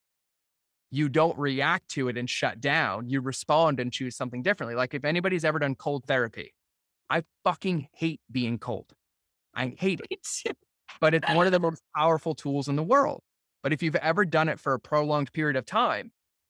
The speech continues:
Speaker 1: it never gets less cold. Ever.
Speaker 2: <laughs> Right.
Speaker 1: Have an understanding that it's going to happen.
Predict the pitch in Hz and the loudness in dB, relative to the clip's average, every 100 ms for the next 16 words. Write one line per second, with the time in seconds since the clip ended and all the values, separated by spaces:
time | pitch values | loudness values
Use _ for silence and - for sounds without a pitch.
0 | _ 190 160 165 175 220 214 160 180 - | _ 0 2 2 4 4 4 4 2 2
1 | 160 165 - - 180 160 - _ _ _ | 0 0 0 2 2 2 -2 _ _ _
2 | _ _ _ 277 294 - 208 - - - | _ _ _ -4 0 2 4 4 2 -2
3 | - - 415 - 349 339 - 339 - 302 | -2 0 0 -2 -8 -8 -6 -8 -8 -14
4 | - - _ _ _ _ _ _ _ - | -8 -10 _ _ _ _ _ _ _ -12
5 | - - _ _ _ _ - 247 285 294 | -12 -14 _ _ _ _ -2 4 6 6
6 | 294 233 - _ - 175 190 180 175 165 | 4 2 -4 _ -2 2 4 4 4 2
7 | - - 180 190 214 175 147 147 139 - | -2 -2 0 2 2 2 2 2 -2 0
8 | 165 196 185 135 135 123 - 127 135 | 2 4 2 0 0 -2 0 -2 -2